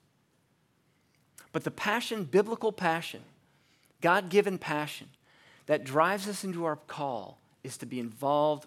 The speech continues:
where God has given you a motivation. So the first thing is person. Person, place, and thing. Quickly. Person. People matter. If you're gonna understand your passion, you have to understand that people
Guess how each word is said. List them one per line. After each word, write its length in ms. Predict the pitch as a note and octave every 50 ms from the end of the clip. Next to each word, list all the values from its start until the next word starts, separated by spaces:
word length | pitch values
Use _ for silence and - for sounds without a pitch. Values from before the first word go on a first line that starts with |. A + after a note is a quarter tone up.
| -
where 160 | - A#2+ A#2 G#2+
God 440 | - B2 A#2 A#2 A#2+ A#2+ A#2+ A#2+ A#2 _ _ _ _ _ _ _ _ _ _ _ _ _ _ _ _ _ -
has 160 | - A#2+ -
given 320 | - D3+ C#3+ C3 C3+ C3+
you 120 | C3 C3 A#2
a 40 | G#2+
motivation. 760 | A2 A#2 A#2+ A#2+ A#2+ B2 A2+ A#2 A2 G#2+ G#2 - - F#2+
So 180 | G2+ - D#3 D#3
the 100 | D3 D#3
first 260 | - - B3 B3 -
thing 160 | - F#3+ D#3+
is 100 | C#3+ B2
person. 440 | - - - C#3+ C3 A#2 - A2 G2+
Person, 380 | - - F#3 G3+ G3 - - F3
place, 320 | - - C3+ C3+ B2 -
and 120 | B2 A2 -
thing. 200 | - G#2+ G2+ G2+
Quickly. 340 | - - C#3 - - F2+ - - - - - - - - - - _ -
Person. 400 | - F3+ D#3+ C3+ - - G2 F2+ - - _ _ _ _ _ _ _ _ _ _ _ _ _ _ _ _ _ _ _ _ -
People 280 | - C4 - D#4 C4+
matter. 340 | G#3+ G#3 F#3 G3+ G#3+ - - - _ _ _ _ _ _ _ _ _ _ _ _ _ _ _ _ _ -
If 80 | - D#3
you're 80 | A3+ B3+
gonna 140 | D4+ D4
understand 440 | C#4+ C#4+ C4 G#3+ - - A#3 A#3 A3
your 120 | F#3+ G#3 G3+
passion, 440 | G3+ - G3+ G3 G3 F#3+ - E3 D3+
you 60 | D#3+
have 100 | F3+ G3
to 80 | F#3+ A3
understand 560 | G#3 G3+ F3 - - G3+ G3 F#3 E3+ D3+ C3+ - - - - -
that 260 | - D#3 D#3+ D#3 - -
people 600 | - - A3 A3+ - - A3+ A3 G#3+ G#3+ G#3 -